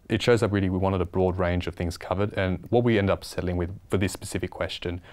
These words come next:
got us, like, we got all sorts of, um, areas covered, like, things like, you know, online interactions, maybe, like, friends, it, you know, students, you know, learning,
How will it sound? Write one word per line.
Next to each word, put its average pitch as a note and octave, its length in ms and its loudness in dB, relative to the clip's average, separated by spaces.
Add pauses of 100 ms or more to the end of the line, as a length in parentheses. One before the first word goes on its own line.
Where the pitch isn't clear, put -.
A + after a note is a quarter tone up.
(120)
got A2+ 120 6
us, F2+ 120 4
like, F#2 140 4
we G2+ 80 2
got G2 240 6
all G2+ 80 2
sorts - 280 -4
of, F2+ 220 -2 (580)
um, E2 540 0
areas F2+ 380 2
covered, F#2 320 -2
like, E2+ 220 0
things F2 260 -4
like, F2 260 -2 (400)
you - 60 -8
know, F2 120 -4
online E2 320 0
interactions, E2 880 -6
maybe, E2+ 220 -4
like, F2 160 -10
friends, E2+ 480 -6
it, - 160 -12 (400)
you A#2 100 -4
know, D#2 120 -4
students, - 580 -8
you G#2 80 -6
know, E2 120 -2
learning, F2 540 -2